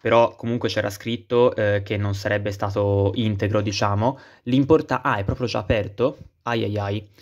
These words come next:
L'importante è che le carte dentro ci siano tutte e, insomma, questo. Finché dentro le cose sono a posto,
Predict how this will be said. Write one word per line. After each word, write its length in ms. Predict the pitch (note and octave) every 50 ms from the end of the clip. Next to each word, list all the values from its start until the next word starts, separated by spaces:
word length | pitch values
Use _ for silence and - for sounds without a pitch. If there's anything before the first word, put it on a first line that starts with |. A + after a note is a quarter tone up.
| - - - -
L'importante 600 | _ C3 C#3+ D3+ C3+ E3+ E3 E3 D3 D3 D3 D#3
è 20 | C#3+
che 80 | -
le 100 | A#2+ A#2
carte 240 | G#2+ A2 G#2+ G#2+ -
dentro 300 | A#2 A2 A2+ A2 - A#2
ci 100 | G2+ -
siano 200 | A2 - A2+ A#2+
tutte 520 | - - G#2+ G#2 G2+ - A2+ A2+ A#2 A#2 - - - _ _ _ _ _
e, 560 | - G#2+ G#2+ G#2+ G#2 G#2 G#2 G2+ G2+ G2 G2 -
insomma, 340 | - - - G#2 G2+ G2+ G2 - - _ - - - -
questo. 440 | - A#2 G#2 F#2+ - - - G2+ G2 - - - - - _
Finché 440 | _ - B2 A#2 - C3 B2+ A2+ - -
dentro 380 | A#2 A2+ A#2+ A#2+ A#2 G#2 A2+ A2
le 100 | G#2+ G#2
cose 220 | A#2+ A2+ A2 G#2+
sono 160 | G2 B2 C3
a 40 | C3
posto, 500 | C3+ - A2+ G#2+ G#2+ G#2 - - G#2+ G2